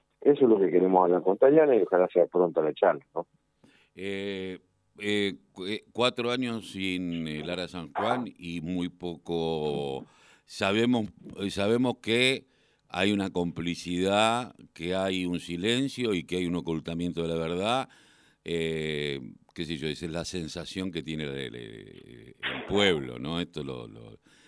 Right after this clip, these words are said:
Speaker 2: lo estamos viendo. Ahora, cuando vos ves que ese sector político sigue teniendo el cuarenta por ciento de acompañamiento,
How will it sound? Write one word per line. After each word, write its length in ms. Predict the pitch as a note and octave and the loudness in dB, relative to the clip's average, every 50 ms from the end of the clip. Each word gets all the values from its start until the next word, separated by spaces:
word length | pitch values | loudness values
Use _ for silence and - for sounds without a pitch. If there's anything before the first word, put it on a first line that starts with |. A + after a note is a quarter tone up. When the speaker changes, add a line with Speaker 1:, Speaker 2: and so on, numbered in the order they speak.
| _ _ _ - | _ _ _ -8
Speaker 2:
lo 160 | D2 D#2 D#2+ | -4 -2 -2
estamos 500 | D#2 - - F#2 F2+ F2+ F2 E2+ D#2 C#2+ | -2 -2 -4 -2 0 0 0 -2 -2 -2
viendo. 300 | F#2 F#2+ F#2+ F2+ F2 F#2+ | 0 0 0 0 0 0
Ahora, 160 | G#2 A2 A2+ | 0 0 -2
cuando 320 | F2+ A2+ A2+ G#2+ A2 A2 | -2 -4 -4 -4 -4 -2
vos 260 | A#2+ C3+ D3+ D#3 C#3 C3 | -2 0 -2 -2 -2 -4
ves 200 | C#3 C#3+ D3 C#3+ | -4 -4 -4 -6
que 420 | _ - A2+ A#2+ B2+ B2+ C3+ - _ _ _ _ _ _ _ | _ -2 2 2 2 2 2 -2 _ _ _ _ _ _ _
ese 280 | - G2+ G#2 G2+ A2 G2+ | -6 -4 -4 -4 -6 -6
sector 500 | - - G2+ D#2+ - - A#2 A#2 A2+ - | -6 -6 -6 -6 -4 -2 -2 -2 -2 -4
político 640 | - G#2 G#2 A2+ A#2 A#2 G2 - A2+ G2 G2 F#2+ F#2 | -6 -6 -4 -2 -4 -4 -4 -4 -6 -4 -4 -4 -4
sigue 200 | - G2+ A#2 A2 | -4 -2 -4 -2
teniendo 280 | F2+ G2+ G#2 G#2 G#2+ G2+ | -2 -2 0 0 0 0
el 80 | D#2 | 0
cuarenta 380 | - F2+ F#2 F#2+ F#2+ F2+ F#2 E2+ | 0 0 0 0 2 0 -2 -2
por 180 | D2 E2+ D#2 | -2 -4 -4
ciento 320 | - - F#2 F2+ D#2+ D#2 E2 | -4 -4 -4 -4 -2 -2 -2
de 80 | D#2+ | -4
acompañamiento, 1160 | D2+ C#2 - D2+ C#2+ C#2 D#2 D2+ D2+ D#2+ D2+ D2 D2+ D2+ D2+ C#2+ C2+ B1+ A1 - C2 B1 G#1+ | -2 -4 -6 -8 -6 -6 -6 -6 -6 -6 -6 -6 -6 -6 -6 -6 -8 -10 -10 -12 -12 -12 -12